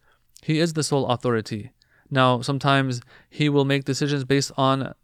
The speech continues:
the, the way we exercise our will. But in the end, He's at the top of the chain of causes and effects, and so on and so forth. These are theological discussions that we don't want to get into right now.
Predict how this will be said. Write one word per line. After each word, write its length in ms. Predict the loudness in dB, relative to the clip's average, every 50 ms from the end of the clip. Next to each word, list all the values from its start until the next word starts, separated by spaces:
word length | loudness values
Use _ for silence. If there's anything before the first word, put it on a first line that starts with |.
| _ _ _ -16
the, 260 | -10 -6 -4 -4 -2
the 120 | 0 2 4
way 140 | 4 4
we 180 | 4 2 0 0
exercise 520 | 0 -2 -2 -4 -4 -2 0 2 2 2 0 0
our 180 | 4 4 4 6
will. 260 | 6 4 2 2 2 2
But 120 | 2 2
in 100 | 2 2
the 140 | 0 -2 2
end, 240 | 2 2 2 2 2
He's 240 | 0 0 2 2
at 120 | 2 2 2
the 80 | 0
top 340 | -4 -4 -2 -2 -2 -2 -2 -4
of 140 | -6 -4 -4
the 80 | -8
chain 340 | -8 -4 -4 -2 -2 -2 -2
of 100 | -4 -6
causes 400 | -6 -4 -4 -2 -2 -2 -4 -4
and 180 | -4 -4 -6 -6
effects, 360 | -4 -2 -2 -2 -2 -4 -10 _ -20 -20 -12 -6
and 120 | -4 -4 -2
so 180 | 0 2 2
on 100 | 4 4
and 100 | 2 0
so 140 | 0 0 0
forth. 240 | 0 0 -2 -2 -2
These 160 | 0 0 2
are 80 | 0 0
theological 600 | 0 0 0 0 2 0 0 0 -2 -4 -4 -4
discussions 600 | -4 -4 -4 -2 -4 -4 -2 -2 -4 -4 -6 -8 -14 -20 -20 -20 -20 _ _
that 120 | -2 0 2
we 80 | 2
don't 100 | 2 2
want 100 | 2 2
to 40 | 0
get 140 | 2 0 0
into 240 | 0 0 -2 -2 -2
right 200 | 0 0 -2 0
now. 300 | 0 0 0 -2 -4